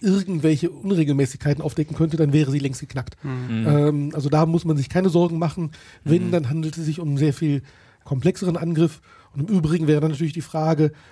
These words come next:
Speaker 1: selbst wenn Blake nicht exakt seine Anforderungen erfüllt, die es eigentlich erfüllen
Speaker 3: Mhm.
Speaker 1: sollte,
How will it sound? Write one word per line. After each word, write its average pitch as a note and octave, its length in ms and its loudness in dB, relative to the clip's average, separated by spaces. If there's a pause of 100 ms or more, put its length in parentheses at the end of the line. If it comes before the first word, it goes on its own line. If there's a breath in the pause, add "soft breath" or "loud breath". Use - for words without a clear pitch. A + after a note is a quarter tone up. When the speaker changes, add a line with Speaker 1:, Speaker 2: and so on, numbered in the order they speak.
Speaker 1:
selbst D3+ 320 0
wenn D3+ 180 -2
Blake D#3 400 2
nicht D3 400 -6
exakt - 680 -8 (280)
seine C#3+ 720 0
Anforderungen D3+ 840 0 (420 soft breath)
erfüllt, G3+ 640 0
die E3+ 60 -4
es C#3+ 100 -6
eigentlich D3 220 -6
erfüllen D3+ 320 0
Speaker 3:
Mhm. C3+ 40 0
Speaker 1:
sollte, E3 400 4